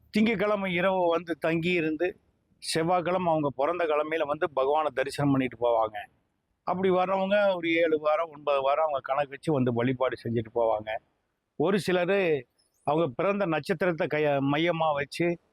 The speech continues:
முந்தின நாள் இரவு தங்கியிருந்து அவங்களோட நட்சத்திரத்தை அன்னைக்கு வந்து ஐயாவை கும்பிட்டு போவாங்க. ஒரு சிலர் பிறந்த தேதி மையமா வச்சு மாசம் மாசம் அந்த தேதி அன்னைக்கு முந்தின நாள் இரவு வந்து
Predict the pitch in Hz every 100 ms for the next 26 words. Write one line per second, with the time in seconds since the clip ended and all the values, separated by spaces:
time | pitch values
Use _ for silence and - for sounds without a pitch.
0 | _ _ _ 143 185 196 180 170 170 156
1 | 160 175 - 151 156 160 147 175 170 135
2 | 151 151 143 139 170 151 147 151 147 147
3 | 147 147 185 131 151 143 - 135 131 123
4 | 113 113 110 101 101 _ _ _ _ _
5 | _ _ _ _ _ - _ _ _ _
6 | _ _ _ _ _ _ 185 208 196 196
7 | 202 190 165 185 214 202 170 185 190 170
8 | 156 143 156 156 147 143 - 175 160 147
9 | 156 - 151 139 143 151 151 127 113 139
10 | 143 139 139 139 131 135 143 139 139 135
11 | 123 139 127 127 127 175